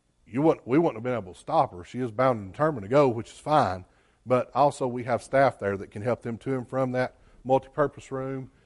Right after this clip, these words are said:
And I'm not saying they can't fall and that not happen there, but that's the reason that those worship services are so important. It's also important for a couple other reasons.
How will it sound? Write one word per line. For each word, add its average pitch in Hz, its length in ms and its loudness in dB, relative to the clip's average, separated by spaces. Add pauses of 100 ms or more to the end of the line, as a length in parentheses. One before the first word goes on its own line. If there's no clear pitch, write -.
And 120 100 2
I'm 156 100 6
not 147 160 2
saying 147 220 0
they 139 80 2
can't 143 260 -6
fall 135 200 2
and 135 80 -2
that 123 100 -8
not 127 180 -8
happen 131 260 -6
there, 131 260 2
but 127 420 4 (440)
that's 139 220 -2
the 139 80 -12
reason 135 480 -4
that 101 120 -12
those 117 240 0
worship 123 380 -2
services 101 480 -6
are 101 80 -12
so 113 240 -10
important. 104 420 -10 (260)
It's - 100 -8
also 185 260 2
important 151 380 -4
for 131 80 -10
a 113 40 -14
couple 139 320 -2
other 147 140 -2
reasons. 101 380 -10